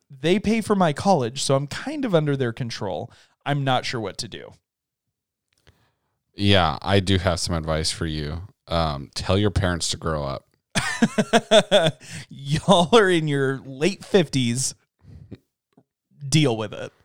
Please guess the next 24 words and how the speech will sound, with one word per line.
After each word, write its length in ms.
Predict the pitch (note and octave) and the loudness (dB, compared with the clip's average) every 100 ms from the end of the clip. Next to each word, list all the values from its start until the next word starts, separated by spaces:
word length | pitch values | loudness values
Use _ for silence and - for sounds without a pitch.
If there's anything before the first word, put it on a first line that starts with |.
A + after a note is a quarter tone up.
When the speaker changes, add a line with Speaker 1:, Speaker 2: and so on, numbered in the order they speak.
| _ | _
Speaker 1:
Like, 320 | D3+ C#3+ C#3+ - _ _ | -2 0 0 -6 _ _
Speaker 2:
This 220 | A#2+ G#2+ | 2 2
day's 280 | F#2+ G#2+ G2+ | 4 4 4
not 200 | F#2+ F#2 | 4 4
about 260 | A2 C3+ C3+ | 6 4 4
you. 340 | A#2+ A2+ B2+ A#2+ - E3 - | 4 6 4 0 -12 -14 0
Speaker 1:
Yeah, 300 | A3+ C4 C3+ - - | 4 4 4 -6 0
it's 260 | F#3 F#3+ D#3 | 2 2 2
not 260 | D3+ D#3 G3+ | 2 4 6
about 200 | G#3+ F#3+ | 6 6
Sam. 480 | G3 A#3 E3 E3+ - _ _ _ | 4 4 4 0 -6 _ _ _
Speaker 2:
And 100 | E2+ | -4
it's 140 | D#2+ | -2
not 180 | F2 F2 | 2 4
about 240 | F#2+ G2 - | 6 4 2
the, 200 | G2+ G#2+ | 0 0
uh, 40 | |
the 160 | F#2 G2 | 2 2
daughter, 440 | F#2+ G2+ E2 D#2+ | 4 4 4 0
whatever 300 | E2+ E2+ F2 | 0 0 0
her 160 | F2+ F#2 | 2 0
name 240 | D#2 D2 | 0 -4
is. 340 | D2 E2+ - G#2 - _ | -6 -4 -6 -8 -16 _
Speaker 1:
Hi. 340 | C#3 C#3 - | 0 0 0